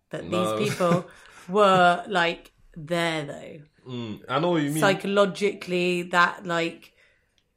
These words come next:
Speaker 1: the care, you know, your inner child, the inner child, <laughs> child, so even younger,
Speaker 2: Mm.
Speaker 1: the inner child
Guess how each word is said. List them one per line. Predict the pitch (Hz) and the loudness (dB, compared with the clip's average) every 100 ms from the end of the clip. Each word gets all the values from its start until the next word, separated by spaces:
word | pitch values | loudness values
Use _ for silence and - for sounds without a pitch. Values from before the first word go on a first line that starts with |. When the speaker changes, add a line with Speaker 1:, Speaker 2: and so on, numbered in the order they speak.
| _ | _
Speaker 1:
the | 180 | -8
care, | 160 - 175 175 180 196 185 190 | -8 -8 -4 -2 -2 -4 -10 -8
you | 196 | -4
know, | 202 | -2
your | 170 170 170 170 | -2 0 0 -2
inner | 190 175 160 | -2 -2 -2
child, | 160 165 156 151 165 220 - _ _ _ _ _ _ | -4 -6 -4 -4 -4 -8 -10 _ _ _ _ _ _
the | - 180 196 | -6 -4 -2
inner | 196 180 | -2 -2
child, | 175 - 175 156 147 143 | -6 -2 0 0 -4 -6
<laughs> | |
child, | - 185 151 196 | -2 -2 -4 -4
so | 208 | -2
even | 208 208 196 | 0 0 0
younger, | 190 196 185 156 165 - | 2 2 0 -4 -6 -8
Speaker 2:
Mm. | - - - _ _ _ | -14 -20 -20 _ _ _
Speaker 1:
the | 202 196 214 | -4 -2 0
inner | 208 190 | 0 0
child | 202 196 180 156 147 156 | 0 2 4 2 -2 -10